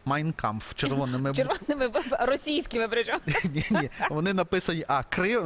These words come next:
Speaker 1: вони написані рівно, к-, книжка стоїть криво, а, е, м, е, букви стоять рівненько.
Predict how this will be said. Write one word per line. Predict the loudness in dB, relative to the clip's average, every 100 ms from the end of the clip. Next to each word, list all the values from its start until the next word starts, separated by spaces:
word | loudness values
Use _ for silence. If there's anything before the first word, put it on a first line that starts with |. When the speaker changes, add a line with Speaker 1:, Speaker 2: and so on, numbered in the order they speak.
| 0
Speaker 1:
вони | 0 -2 0
написані | -2 0 0 2
рівно, | 2 2 2 -2
к-, | -4 -10
книжка | -4 -2 -2 -4
стоїть | -2 -2
криво, | -2 0 2 2
а, | 2 2 0 -6 -10 -2
е, | 0 2 2 0
м, | -2 -4 -2 0
е, | 0
букви | 0 0 -2
стоять | 0 0 2
рівненько. | 0 2 2 0 -2 -2